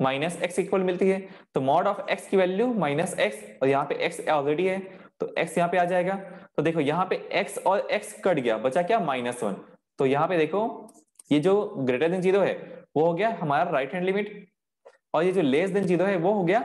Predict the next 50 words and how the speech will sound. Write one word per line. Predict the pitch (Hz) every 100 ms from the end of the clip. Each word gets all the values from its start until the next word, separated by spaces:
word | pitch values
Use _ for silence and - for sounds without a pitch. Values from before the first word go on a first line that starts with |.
| -
left | 120 147 156
hand | 135
limit | 117 107 107 - - _
और | 139
दोनों | 143 156 180
equal | 170 - 185 254 - - 120
नहीं | 131 135 117
है, | 107 90
तो | -
हम | 127
यहाँ | 127 127
पे |
कह | 135 147
सकते | 151 143
हैं | 131
कि | 147
सीमा | 175 127 120
विद्यमान | 123 107 120 170 214 - - -
नहीं | 123 123
है | 110
करके, | 104 - -
ठीक | - _ 170
है। | 202 202 - _ _ _ _ _ _ - - _ _
देखिए | 107 104 104
आगे | 92 92 - - - - - - _ -
यहाँ | 135 165
पे | 202
दिया | 196 151 175
गया | 185
मूल्यांकन | 160 131 127 147
कीजिए, | 175 160 147 190 - - - _ _ _ _
यहाँ | 123
पे | 127
हमें | 120
मूल्यांकन | 117 113 110 131
कहना | 135 117
है | 131 135
कि | 147 175 -
left | 131 131
hand | 131
limit, | 127 151
right | 131 117
hand | 113
limit | 151 180
क्या | 120
आता | 101 101
है |
करके, | 95 98 107 - -
ठीक | 160 170
है। | 180